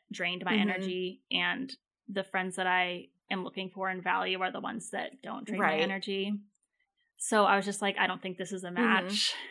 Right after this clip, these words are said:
Speaker 1: and I also just didn't continue to put in the
Speaker 2: Yeah.
Speaker 1: effort.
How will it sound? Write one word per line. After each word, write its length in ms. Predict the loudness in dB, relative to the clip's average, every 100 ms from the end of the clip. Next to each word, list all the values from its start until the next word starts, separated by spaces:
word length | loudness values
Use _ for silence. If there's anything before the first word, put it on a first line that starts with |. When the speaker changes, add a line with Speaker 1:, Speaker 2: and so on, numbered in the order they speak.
| -8 -2
Speaker 1:
and 440 | 0 0 -2 -8 -12 _ _ _ _ _ _ _
I 140 | 0 0
also 320 | -2 -4 -8
just 220 | -8 -8
didn't 340 | -8 -6 -8 -8
continue 420 | -10 -6 -8 -8
to 80 | -10
put 200 | -6 -4
in 140 | -4
the 80 | 0
Speaker 2:
Yeah. 200 | 4 4
Speaker 1:
effort. 260 | 2 -6